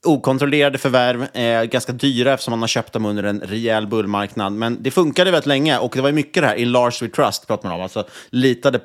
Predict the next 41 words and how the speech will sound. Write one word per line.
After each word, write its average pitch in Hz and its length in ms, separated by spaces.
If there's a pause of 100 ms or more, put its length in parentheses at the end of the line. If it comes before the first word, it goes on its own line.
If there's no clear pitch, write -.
litade 135 380
på 139 60
Lasse 127 340
helt 98 160
enkelt 92 260
och 98 60
hans, 98 320
eh, 95 160
process. - 480 (480)
Eh, 107 260
men 123 160
tyvärr 160 320
då 107 160
så 123 120
är 117 140
det 110 60
ju, 110 220 (360)
ja, 170 160
som 175 160
många 170 220
andra 151 220
serieförvärv, 123 560
kanske 156 260
inte 139 140
den 131 120
mest 143 260
attraktiva 127 400
businessen 127 400
att 113 140
göra 104 240 (300)
när - 80
man 123 80
har 113 60
köpt - 280
på 135 60
toppnivåer 117 640
och 120 100
sen 110 120
sticker 107 300
räntorna 107 300
iväg. 98 240